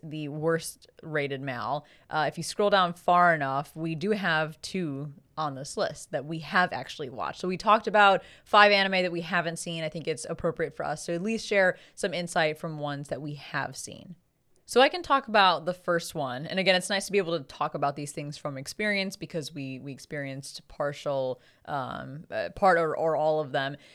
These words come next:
Um, so the first one I have on here is Shoot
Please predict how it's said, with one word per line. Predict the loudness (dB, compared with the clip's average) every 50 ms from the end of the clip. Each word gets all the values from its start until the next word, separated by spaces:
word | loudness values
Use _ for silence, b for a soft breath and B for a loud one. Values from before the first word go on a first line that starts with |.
| B B B
Um, | 2 2 2 2 0 -2
so | -8 -2 -2
the | 0
first | 4 4 2 2 2 0
one | 0
I | 0
have | 0 2 0 0 2 2
on | -2 -2
here | -2 -6 -2 2 2 2
is | 2 2 0 0 0 -4 -8
Shoot | -10 -10 -8 -4 -4 -4 -4 -4 -8